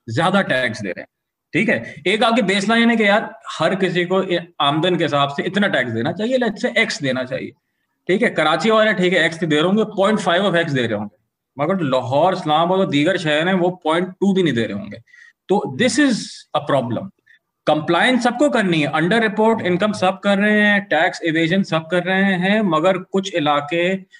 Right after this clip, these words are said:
कुछ शहर जो हैं या कुछ market जो हैं वो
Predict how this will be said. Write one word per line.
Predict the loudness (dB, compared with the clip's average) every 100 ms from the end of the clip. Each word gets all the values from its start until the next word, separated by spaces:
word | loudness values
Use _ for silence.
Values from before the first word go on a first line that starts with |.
| _
कुछ | -4 -2 0
शहर | 0 0 0
जो | -2
हैं | 0 0
या | 0 0
कुछ | -2 0
market | 0 0 -2 -2
जो | -2 0
हैं | 0
वो | 0 2